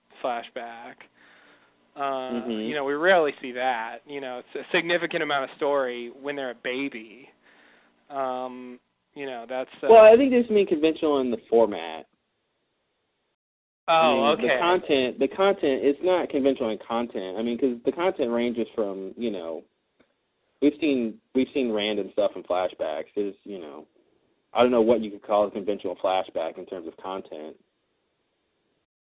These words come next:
Speaker 1: Um, yeah,
Speaker 2: But I think
Speaker 1: yeah.
Speaker 2: they just mean, you know, it's just the format that's conventional.
Speaker 1: Mm-hmm.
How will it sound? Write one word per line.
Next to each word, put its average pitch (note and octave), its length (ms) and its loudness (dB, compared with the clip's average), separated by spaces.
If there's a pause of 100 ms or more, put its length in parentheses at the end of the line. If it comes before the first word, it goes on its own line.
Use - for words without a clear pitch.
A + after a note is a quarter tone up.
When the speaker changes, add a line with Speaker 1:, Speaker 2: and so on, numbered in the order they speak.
(1600)
Speaker 1:
Um, D3+ 840 0 (1160)
yeah, F3 180 2
Speaker 2:
But C#3+ 60 8
I C3+ 80 8
think C#3 180 0
Speaker 1:
yeah. C#3 80 8
Speaker 2:
they C3 140 4
just - 120 -6
mean, A2+ 340 -2
you A2+ 100 -4
know, F2+ 340 -8 (2000)
it's B2 160 -2
just A#2+ 280 0
the G#2+ 160 -4
format F#2 420 -4
that's D2+ 160 -10
conventional. E2 500 -18
Speaker 1:
Mm-hmm. D#3 500 -10